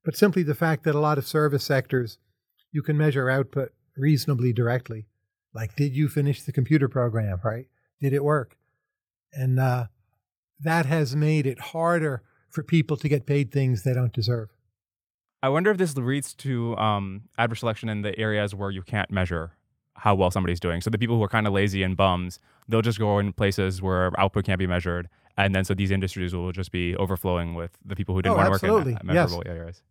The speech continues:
Speaker 1: And then the people who are talented in those sectors, maybe they'll leave and start their own companies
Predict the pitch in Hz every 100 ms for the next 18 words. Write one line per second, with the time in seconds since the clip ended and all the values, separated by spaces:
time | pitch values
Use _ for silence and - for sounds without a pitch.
0 | _ 185 175 196 180 196 165 156 156 160
1 | 175 170 156 147 131 139 139 131 - 139
2 | 127 131 117 - _ _ _ 165 175 170
3 | 160 156 165 147 151 - 147 139 147 139
4 | 123 147 135 131 120 110